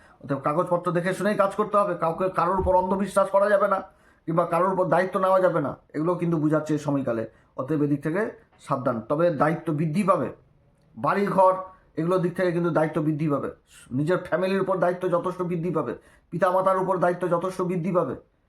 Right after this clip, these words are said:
এবং পিতামাতাকে এই সময় অবশ্যই সম্মান করা উচিত, আশীর্বাদ দেওয়া উচিত। তাদের সাথে গণ্ডগোল অশান্তি করা মানে নিজের ভাগ্যকে মা-, মানে, নষ্ট করে দেওয়া, সেটাও বুঝাচ্ছে।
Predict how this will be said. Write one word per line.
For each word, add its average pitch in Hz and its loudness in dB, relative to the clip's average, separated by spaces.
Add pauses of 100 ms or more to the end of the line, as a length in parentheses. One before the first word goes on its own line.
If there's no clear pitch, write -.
(100)
এবং 151 -4
পিতামাতাকে 170 0
এই 190 0
সময় 175 0
অবশ্যই 185 0
সম্মান 185 0
করা 175 2
উচিত, 175 0
আশীর্বাদ 165 0
দেওয়া 156 2
উচিত। 147 -2 (360)
তাদের 175 0
সাথে 190 0
গণ্ডগোল 175 2
অশান্তি 170 0
করা 165 0
মানে 170 0
নিজের 165 -2
ভাগ্যকে 147 -2
মা-, 151 0 (400)
মানে, 120 0
নষ্ট 156 -2
করে 170 2
দেওয়া, 147 2
সেটাও 160 -2
বুঝাচ্ছে। 135 -4